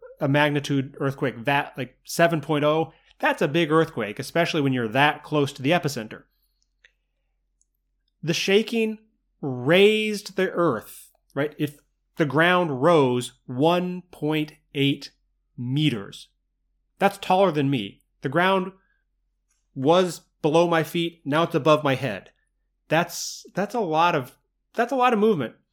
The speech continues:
And remember the lagoon, how deep it was? The one meter deep lagoon drained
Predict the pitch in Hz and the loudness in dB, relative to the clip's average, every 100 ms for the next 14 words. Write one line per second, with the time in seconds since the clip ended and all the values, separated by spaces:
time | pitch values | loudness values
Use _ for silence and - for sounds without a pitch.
0 | _ - _ _ _ _ - 180 180 180 | _ -20 _ _ _ _ -2 0 2 0
1 | 185 - - 156 170 180 185 170 170 170 | -2 -8 -8 -4 -2 0 -2 -2 -4 -4
2 | 151 143 170 185 185 208 - _ - - | -4 0 0 0 -4 -10 -18 _ -12 -4
3 | 151 135 160 185 180 196 196 196 - _ | -2 0 -2 -2 0 2 2 2 -6 _
4 | _ _ _ _ _ _ _ _ _ _ | _ _ _ _ _ _ _ _ _ _
5 | _ _ - 156 175 160 190 196 190 165 | _ _ -8 0 0 2 2 2 0 -2
6 | 175 170 151 147 160 156 151 147 135 156 | 0 0 0 -2 -4 -6 -6 -4 0 0
7 | 160 165 165 - 156 120 123 139 120 104 | 0 -4 -8 -12 -12 -8 -2 0 0 -4
8 | 110 131 | -10 -16